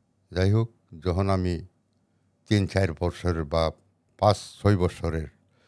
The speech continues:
তখন আসতাম, যখন মামার বাড়িতে যাইতাম, তখন বাবাজানের সাথেই আমি থাকতাম। কেন যেন বাবাজানকে আমার খুব ভালো লাগতো এবং ওনার চেহারা মোবারক দেখলে যেন আমার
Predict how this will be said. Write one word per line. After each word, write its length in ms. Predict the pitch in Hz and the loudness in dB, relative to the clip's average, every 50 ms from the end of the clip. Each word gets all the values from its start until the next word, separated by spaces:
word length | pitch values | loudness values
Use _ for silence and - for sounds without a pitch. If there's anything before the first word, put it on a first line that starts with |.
| _ _ _ _ | _ _ _ _
তখন 300 | - 92 90 98 98 98 | 0 2 2 2 2 0
আসতাম, 480 | - 95 92 - - - 95 92 90 90 - _ _ _ _ _ _ _ _ - | 0 -4 -4 -4 -6 -6 -4 -4 -4 -6 -10 _ _ _ _ _ _ _ _ -6
যখন 220 | 87 92 92 92 | -2 0 0 2
মামার 320 | 95 98 101 101 95 95 85 | 2 2 2 4 4 2 2
বাড়িতে 360 | 85 90 85 82 - 90 82 | 2 2 0 0 -2 -4 -2
যাইতাম, 440 | 76 85 82 - - 87 90 104 120 - _ _ _ _ _ _ _ _ _ - | -2 -2 -4 -2 -2 -2 -2 -4 -6 -10 _ _ _ _ _ _ _ _ _ -4
তখন 300 | 92 90 87 82 82 80 - _ _ _ _ - | -2 -2 0 -2 -4 -6 -10 _ _ _ _ 0
বাবাজানের 560 | 82 95 101 101 107 92 87 87 85 87 85 | 2 4 6 6 4 4 2 0 -2 -4 -6
সাথেই 400 | - - - 85 - - 82 78 | -8 -10 -12 -12 -8 -6 -6 -6
আমি 160 | 76 73 76 76 80 _ _ _ _ _ _ | -6 -6 -10 -14 -16 _ _ _ _ _ _
থাকতাম। 340 | - 82 82 82 - - 73 | -6 -4 -4 -4 -4 -8 -10
কেন 400 | 71 - - 117 120 131 143 135 | -8 -4 0 0 2 2 2 2
যেন 200 | 127 131 120 104 | 0 0 0 2
বাবাজানকে 580 | 92 98 98 90 90 78 80 82 78 71 - 87 | 2 2 2 0 0 -2 -2 -6 -6 -8 -8 -8
আমার 260 | 85 73 76 76 73 - _ _ _ _ _ _ _ _ _ _ _ _ | -8 -6 -6 -6 -8 -8 _ _ _ _ _ _ _ _ _ _ _ _
খুব 320 | - - 127 135 123 98 | 0 4 4 4 4 4
ভালো 260 | 95 90 87 87 92 | 2 2 4 2 0
লাগতো 340 | 87 80 73 - _ _ _ _ _ _ _ _ _ _ _ _ _ _ _ _ - 85 | 0 -2 -4 -6 _ _ _ _ _ _ _ _ _ _ _ _ _ _ _ _ -8 -4
এবং 300 | 85 90 101 104 107 117 - _ _ _ _ _ _ - | 0 0 2 2 0 -2 -6 _ _ _ _ _ _ -4
ওনার 260 | 92 95 101 113 107 | 0 2 2 2 2
চেহারা 380 | 95 - 117 107 110 113 117 | 2 2 4 4 6 6 4
মোবারক 360 | 113 110 110 95 98 95 87 82 | 4 4 4 2 2 2 0 0
দেখলে 360 | 73 95 90 78 82 85 82 | -2 -2 -2 0 -2 -4 -2
যেন 180 | 85 87 85 | -2 -2 -2
আমার 300 | 82 82 80 80 80 78 | -2 -2 -2 -2 -4 -4